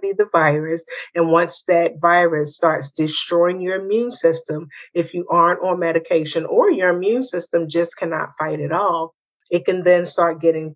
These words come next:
it'll start deteriorating, and then it can develop into an aids diagnosis. When it is categorized as an aids diagnosis, we use numbers as we call C D four, which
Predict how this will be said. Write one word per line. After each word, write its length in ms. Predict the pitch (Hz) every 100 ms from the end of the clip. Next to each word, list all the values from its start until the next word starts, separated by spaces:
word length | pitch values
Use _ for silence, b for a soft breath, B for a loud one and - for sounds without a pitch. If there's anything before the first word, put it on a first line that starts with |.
| -
it'll 240 | 160 156
start 400 | 143 - 165 165
deteriorating, 1000 | 147 139 190 190 190 196 190 185 190 202 - _ _ _
and 320 | 180 170 170
then 240 | 170 180 175
it 140 | 151 147
can 180 | 165 156
develop 520 | 160 165 156 156 151
into 580 | 147 143 - 175 156 160 -
an 160 | 156 -
aids 360 | 165 160 151 -
diagnosis. 920 | 143 147 143 156 139 131 - - 143 - _ _ _ _
When 300 | 175 214 247
it 120 | 262
is 160 | 214 -
categorized 840 | - 185 185 190 175 160 156 156
as 160 | 151 160
an 160 | 160
aids 340 | - 156 156 151
diagnosis, 960 | 151 143 151 160 151 143 - 139 151 139 B B -
we 440 | 185 190 185 175
use 320 | 180 185 175
numbers 480 | 175 170 170 160 151
as 160 | 151 147
we 160 | 151
call 300 | 147 165 151
C 260 | 143 - 180
D 160 | 175 190
four, 320 | - 165 151
which 280 | 156 147